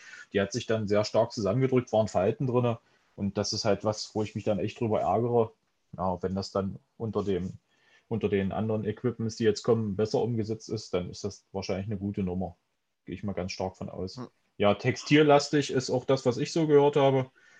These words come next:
Speaker 1: Das wäre natürlich schön, weil es gibt ja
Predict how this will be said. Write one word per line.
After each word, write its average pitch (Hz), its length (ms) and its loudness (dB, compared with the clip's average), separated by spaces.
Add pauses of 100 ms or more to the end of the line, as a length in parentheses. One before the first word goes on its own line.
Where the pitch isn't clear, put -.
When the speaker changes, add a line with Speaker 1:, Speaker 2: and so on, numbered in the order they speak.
(340)
Speaker 1:
Das - 180 2
wäre 113 120 6
natürlich 117 400 0
schön, 135 320 4
weil 113 180 6
es - 140 0
gibt 123 200 -2
ja 110 340 4